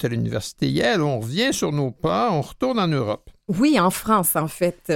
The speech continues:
Speaker 2: On a ici monsieur Victor Pierrel qui veut être le premier paraplégique à gravir le Mont Blanc.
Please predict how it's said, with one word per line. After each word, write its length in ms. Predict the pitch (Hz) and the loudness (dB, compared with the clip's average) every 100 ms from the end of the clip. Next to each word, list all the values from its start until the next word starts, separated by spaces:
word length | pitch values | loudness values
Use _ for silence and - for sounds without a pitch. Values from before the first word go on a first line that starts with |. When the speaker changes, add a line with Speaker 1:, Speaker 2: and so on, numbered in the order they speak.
| 147 175 | 0 2
Speaker 2:
On 220 | 170 175 | 2 4
a 80 | 214 | 2
ici 400 | 214 - 320 311 | 0 -2 0 0
monsieur 340 | 190 - 214 | 0 0 0
Victor 760 | 190 214 - - 240 240 208 - | 0 -2 -4 -2 2 2 0 -10
Pierrel 680 | - 269 269 202 190 180 170 | -4 0 0 2 2 2 0
qui 200 | - 208 | -2 0
veut 200 | 190 233 | 2 2
être 260 | 233 262 - | 2 0 -2
le 100 | 170 | -2
premier 600 | - - 262 220 208 233 | -2 0 2 2 0 -2
paraplégique 800 | - 202 208 202 190 185 240 196 | -4 -4 -4 -2 -2 0 -2 -4
à 60 | |
gravir 440 | 165 190 214 269 226 | -2 -2 -2 -2 2
le 140 | 180 | 2
Mont 280 | 175 202 208 | 4 2 0
Blanc. 320 | 151 160 151 | 0 -2 -2